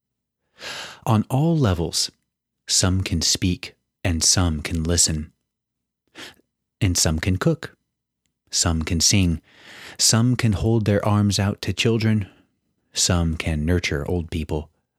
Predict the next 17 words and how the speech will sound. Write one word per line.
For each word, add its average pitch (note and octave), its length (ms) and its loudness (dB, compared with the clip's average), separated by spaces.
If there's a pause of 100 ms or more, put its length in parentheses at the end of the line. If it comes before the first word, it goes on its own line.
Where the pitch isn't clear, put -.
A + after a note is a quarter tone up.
(880)
Some A#2+ 300 2
have F3 140 0
the E3 100 -2
gift B2+ 300 -2
of A2 100 -2
silence, F#2 600 0 (640)
and F2 220 -2
others F#2+ 400 0
that D#2+ 200 -2
of E2+ 200 -6
words. C#2+ 560 -4 (2000)
When A#2 220 2
you C#3 100 4
know D#3+ 240 4
who D3+ 200 2
you A2 240 4
are, C#2+ 320 -2